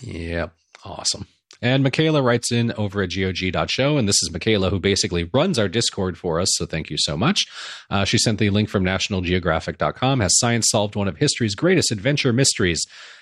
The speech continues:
And, uh, I will let people read this, but I will read her entire coverage of this verbatim. "I posted this in hashtag good vibes on Discord, but I think it'd make a good in the news or maybe even media candy considering, well, Disney's Frozen helped to solve Dylatov's pass.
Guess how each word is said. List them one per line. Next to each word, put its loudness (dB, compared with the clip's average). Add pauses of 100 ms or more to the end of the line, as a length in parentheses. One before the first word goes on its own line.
And, 0
uh, 0
I 2
will 2
let 2
people 0
read 2
this, 0
but -2
I 2
will 0
read -2
her -4
entire 0
coverage -4
of -6
this -4
verbatim. -4 (400)
"I 2
posted -2
this 2
in 0
hashtag -2
good 0
vibes -2
on -4
Discord, -2
but 2
I 2
think -2
it'd -2
make -2
a 0
good 2
in 4
the 4
news 2
or 4
maybe 2
even 2
media 4
candy -2
considering, -2
well, 2
Disney's -2
Frozen 2
helped 0
to -2
solve 2 (760)
Dylatov's 0
pass. -8